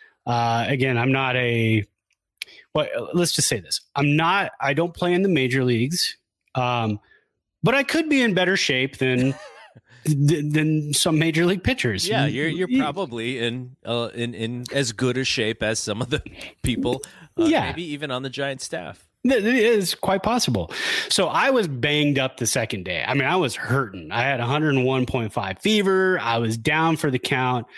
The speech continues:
Speaker 1: The next day, I drank water, water, water, water, no fever, headache. It was, but I felt good. I worked out. I did a full forty, forty-five minute workout.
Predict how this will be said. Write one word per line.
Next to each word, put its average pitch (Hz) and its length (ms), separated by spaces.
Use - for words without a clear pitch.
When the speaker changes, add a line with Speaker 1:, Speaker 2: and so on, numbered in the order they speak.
Speaker 1:
The 127 120
next 143 500
day, 165 560
I 85 280
drank 95 320
water, 147 500
water, 135 320
water, 123 320
water, 123 320
no 139 300
fever, 135 720
headache. 139 720
It 123 180
was, 113 380
but 170 120
I 160 60
felt 220 280
good. 151 400
I 135 80
worked 127 380
out. 143 260
I 131 60
did 127 180
a 110 40
full 143 280
forty, 139 320
forty-five 131 420
minute 131 180
workout. 120 600